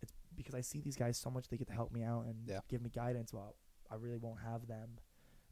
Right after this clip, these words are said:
Speaker 1: now, so
Speaker 2: Yeah.
Speaker 1: that was a little
Speaker 2: You never
Speaker 1: bit
Speaker 2: know. You
Speaker 1: sad.
Speaker 2: might run into them out
Speaker 1: Yeah,
Speaker 2: in
Speaker 1: oh,
Speaker 2: the wild, but
Speaker 1: I very
Speaker 2: for
Speaker 1: well
Speaker 2: right
Speaker 1: could,
Speaker 2: now,
Speaker 1: but
Speaker 2: yeah.
Speaker 1: to see them from, like, G C W's running seven shows a month
Speaker 2: Yeah.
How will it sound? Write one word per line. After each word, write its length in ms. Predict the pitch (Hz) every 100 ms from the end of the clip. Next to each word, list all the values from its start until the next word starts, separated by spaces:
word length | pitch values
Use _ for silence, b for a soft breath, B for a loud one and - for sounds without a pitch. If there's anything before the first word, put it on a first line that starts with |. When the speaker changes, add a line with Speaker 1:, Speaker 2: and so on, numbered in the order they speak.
| 151
Speaker 1:
now, 220 | 117 113
so 180 | 113 -
Speaker 2:
Yeah. 360 | 104 98 95 90 -
Speaker 1:
that 120 | - 156
was 140 | 143
a 40 |
little 140 | 139 135
Speaker 2:
You 60 |
never 160 | 254 185
Speaker 1:
bit 80 | 127
Speaker 2:
know. 140 | 165
You 140 | 127 143
Speaker 1:
sad. 40 |
Speaker 2:
might 140 | 135 160
run 260 | 117 113
into 180 | 110 107
them 220 | 104 101
out 80 | 98
Speaker 1:
Yeah, 140 | 262 165
Speaker 2:
in 60 | -
Speaker 1:
oh, 160 | 196
Speaker 2:
the 140 | 95 98
wild, 420 | 110 117 101 95
but 100 | 117
Speaker 1:
I 100 | 214
very 200 | 220 220
Speaker 2:
for 40 |
Speaker 1:
well 120 | 208
Speaker 2:
right 80 | 202
Speaker 1:
could, 60 | 147
Speaker 2:
now, 280 | 170 110 104 - -
Speaker 1:
but 60 |
Speaker 2:
yeah. 180 | 110 104
Speaker 1:
to 60 | -
see 240 | - 180
them 280 | 165 160 143
from, 220 | - 151
like, 220 | 143 135 -
G 100 | 147
C 120 | 139
W's 260 | 139 131
running 300 | 135 131 127 - -
seven 320 | - 147 135
shows 280 | 131 131 127
a 60 | 123
month 360 | 127 127 127
Speaker 2:
Yeah. 160 | 104 98